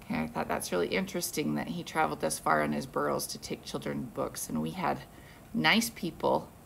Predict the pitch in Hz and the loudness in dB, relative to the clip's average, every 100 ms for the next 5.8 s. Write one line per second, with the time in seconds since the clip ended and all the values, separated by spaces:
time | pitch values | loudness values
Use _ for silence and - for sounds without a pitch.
0 | - 156 - 160 151 147 147 143 170 180 | -4 -2 0 0 2 0 0 0 0 0
1 | 151 160 - 151 143 143 - 143 185 196 | 0 -2 0 2 2 0 -2 -4 -2 -2
2 | - - - 104 - - - - - - | -4 -6 -6 -6 -4 -8 -6 -4 -4 -4
3 | - - - - - - - 151 147 - | -10 -18 -18 -18 -18 -16 -4 0 2 0
4 | - 156 - 170 170 - 226 220 214 214 | -2 -2 0 0 0 0 0 0 -2 2
5 | 220 196 233 - - 165 143 | 4 4 2 -2 2 4 4